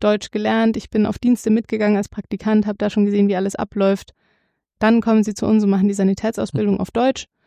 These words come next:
Speaker 1: nach Möglichkeit, ähm, vielleicht mit Buddies quasi, die dann übersetzen können im Kurs, wenn mal irgendwie was schwierig
Speaker 2: Mhm.
Speaker 1: wird.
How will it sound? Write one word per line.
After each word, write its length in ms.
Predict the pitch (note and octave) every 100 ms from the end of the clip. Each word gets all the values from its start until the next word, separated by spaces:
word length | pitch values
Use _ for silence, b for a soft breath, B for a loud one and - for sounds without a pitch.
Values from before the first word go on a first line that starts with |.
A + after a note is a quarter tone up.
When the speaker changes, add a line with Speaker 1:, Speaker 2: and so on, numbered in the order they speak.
| _ _ -
Speaker 1:
nach 140 | G3
Möglichkeit, 640 | G3+ G#3 G3 - G3 F#3+ -
ähm, 340 | G#3 G3 F#3+ -
vielleicht 440 | - G3+ F#3+ -
mit 340 | G3+ F#3 - - _ _
Buddies 500 | - G3+ A3+ A3+ -
quasi, 460 | - A3+ A3 G#3 G#3+
die 120 | G#3+
dann 240 | G#3 G3+ G#3
übersetzen 520 | G#3 F#3+ G3+ - A3
können 300 | G#3+ G#3+ G#3
im 120 | G#3
Kurs, 320 | - A3 G#3
wenn 160 | G#3 G3+
mal 140 | G3+
irgendwie 260 | G#3 G3+ G3+
was 160 | G3+ -
schwierig 320 | C#4 C4+ D3+
Speaker 2:
Mhm. 60 |
Speaker 1:
wird. 320 | G3+ A#3 A3+